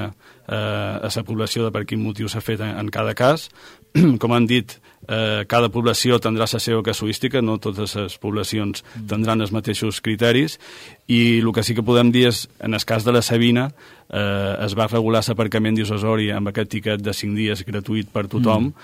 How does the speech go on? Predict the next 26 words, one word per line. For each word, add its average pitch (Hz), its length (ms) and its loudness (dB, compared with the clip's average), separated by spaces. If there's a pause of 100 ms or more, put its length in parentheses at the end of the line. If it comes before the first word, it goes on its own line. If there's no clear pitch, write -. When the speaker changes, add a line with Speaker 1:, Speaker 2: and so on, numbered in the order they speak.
(380)
Speaker 1:
per 113 140 2
el 110 80 0
fet 110 220 -2
de 113 140 2
que 117 200 2
no 113 240 2
quedessin 117 440 0
els 107 140 -4
cotxes 113 340 -4
aturats 110 460 -2 (120)
allí, 113 420 -2 (400)
com 107 200 -2
passava 113 340 0
abans 110 380 0
a 120 60 0
les 110 160 -2
zo-, - 240 -6
als 101 240 -6
vials, 107 580 -4
eh, 101 240 -4
urbans 107 420 -4
de, 107 160 -2
de 101 160 -4
la 104 60 -6
població. 101 560 -6 (380)
Eh, 98 380 -6